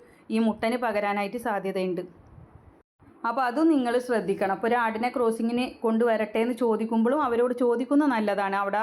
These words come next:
അസുഖമൊന്നും ഇല്ലല്ലോ എന്ന്. എന്ന് വെച്ചാ പിന്നെ നമ്മുടെ കുറച്ച് അപ്പുറത്തുണ്ട്. അപ്പൊ അതെന്നോട് വേറെ ആളുകൾ തന്നെ പറഞ്ഞു, അവിടെ കൊണ്ടുപോണ്ട, എന്താന്ന് വെച്ചാ കുളമ്പിന് അസുഖമുണ്ട് ആടുകൾക്ക് എന്ന്. ഏ, അവിടെ പിന്നെ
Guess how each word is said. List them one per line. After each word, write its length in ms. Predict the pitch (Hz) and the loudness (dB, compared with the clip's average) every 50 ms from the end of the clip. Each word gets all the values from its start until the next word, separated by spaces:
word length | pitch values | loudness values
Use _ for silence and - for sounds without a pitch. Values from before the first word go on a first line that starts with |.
| - - 214 | -2 -2 -4
അസുഖമൊന്നും 460 | 202 - 220 214 233 254 240 226 220 208 | -4 -2 -2 -2 0 0 2 2 2 2
ഇല്ലല്ലോ 300 | 190 190 190 196 196 196 190 | 2 0 0 0 0 0 -2
എന്ന്. 140 | 185 185 - - - - - | -2 -6 -8 -12 -20 -20 -14
എന്ന് 100 | - 233 240 | -8 -8 -4
വെച്ചാ 140 | 240 277 - 269 | -4 -4 -2 -2
പിന്നെ 140 | 262 262 277 277 | 0 0 0 0
നമ്മുടെ 220 | 277 269 277 277 277 294 | 0 0 0 0 0 -2
കുറച്ച് 240 | 262 262 262 285 269 | -2 -2 -2 -4 -4
അപ്പുറത്തുണ്ട്. 540 | 277 - 285 269 254 254 262 233 214 180 190 | -4 -4 -4 -4 -2 -2 0 0 0 0 0
അപ്പൊ 120 | 202 226 226 | 0 -2 0
അതെന്നോട് 460 | 226 262 262 269 262 262 269 269 285 | 0 2 2 2 2 2 2 2 2
വേറെ 300 | 277 262 247 247 247 247 240 | 2 2 2 2 2 0 0
ആളുകൾ 240 | 233 226 226 226 226 | 0 2 2 2 2
തന്നെ 140 | 220 226 233 226 | 2 0 0 0
പറഞ്ഞു, 320 | 233 208 208 202 202 202 202 190 | -2 -2 -2 -2 -2 -2 -2 0
അവിടെ 240 | 190 190 196 208 208 220 220 - | 0 0 0 0 0 -2 -2 -4
കൊണ്ടുപോണ്ട, 400 | - 202 196 190 196 208 208 202 202 202 214 | -4 -2 -2 0 0 0 0 0 0 0 -2
എന്താന്ന് 220 | 202 190 202 202 196 | -2 -4 -6 -6 -4
വെച്ചാ 140 | 214 202 - 208 | -4 -4 -2 -2
കുളമ്പിന് 440 | 196 190 196 196 190 208 202 226 226 226 - - - - - - 208 | -2 0 -2 -2 -2 0 0 -2 -2 -4 -6 -8 -6 -6 -6 -4 -6
അസുഖമുണ്ട് 480 | 208 - 233 226 226 220 208 196 185 190 196 190 196 | -4 -2 0 0 0 0 0 0 0 0 0 0 0
ആടുകൾക്ക് 460 | 196 196 185 190 185 180 185 - 196 185 | 0 -2 0 0 -2 -2 -4 -4 -4 -4
എന്ന്. 140 | 180 - - - - - 202 | -4 -4 -6 -8 -6 -4 -2
ഏ, 40 | 202 220 226 208 | -2 -2 0 -2
അവിടെ 200 | 202 202 208 220 214 | -2 -2 -2 -2 -2
പിന്നെ 160 | 247 247 262 | 0 -2 0